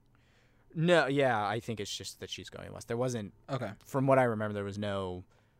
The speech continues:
Speaker 1: you know, "You cannot go here." None of that. It was just, I think this is just 'cause she gets to go west.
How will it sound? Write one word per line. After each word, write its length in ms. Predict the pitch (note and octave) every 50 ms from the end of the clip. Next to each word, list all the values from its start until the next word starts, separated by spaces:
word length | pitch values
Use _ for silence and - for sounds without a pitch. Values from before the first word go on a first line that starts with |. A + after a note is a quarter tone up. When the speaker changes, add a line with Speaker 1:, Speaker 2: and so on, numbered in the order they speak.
| _ _ _ _ _ _ _ _ _ _ _ -
Speaker 1:
you 140 | G#2 F#2+
know, 240 | D#2+ C#2+ C#2+ D#2 - - _ _ _ _ _ _ _ _ _
"You 200 | - G2+ A#2 B2+
cannot 440 | - - C#3+ C3+ D3 D3+ D#3+ - C#3
go 280 | C3 C3 D3 D#3 E3+ E3
here." 640 | C3 C3 C3+ C#3+ D3 C3+ C3 B2+ B2 A#2+ A#2 A2 - - - - - - _
None 140 | B2 A#2+ A2+
of 60 | G#2
that. 320 | F#2+ G2 F#2+ F2+ F2 - F2+
It 80 | F#2+ F#2
was 120 | F#2+ G2+
just, 320 | G#2+ - - - - - - _ _ _ _ _ _ _ _ _ _ _ _ _ _ _ _ _ _ _ _ - -
I 100 | - E2
think 180 | - F#2 E2+
this 200 | - F#2+ G2 -
is 120 | G#2 G2+ -
just 220 | A2 G#2+ - -
'cause 140 | - A2 G2+
she 120 | - -
gets 180 | - G2+ F#2+ -
to 80 | - G#2
go 140 | G2 G#1 G#1 -
west. 320 | - - - - - -